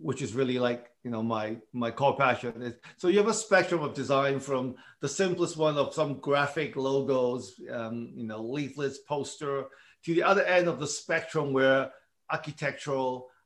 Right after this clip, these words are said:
uh, three D, like, products. So, so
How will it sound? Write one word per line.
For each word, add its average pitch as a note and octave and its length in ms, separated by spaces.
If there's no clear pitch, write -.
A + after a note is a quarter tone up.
uh, A#2+ 320
three D3 380
D, - 20
like, A#2+ 160
products. C3 480
So, D#3+ 160
so F#3+ 60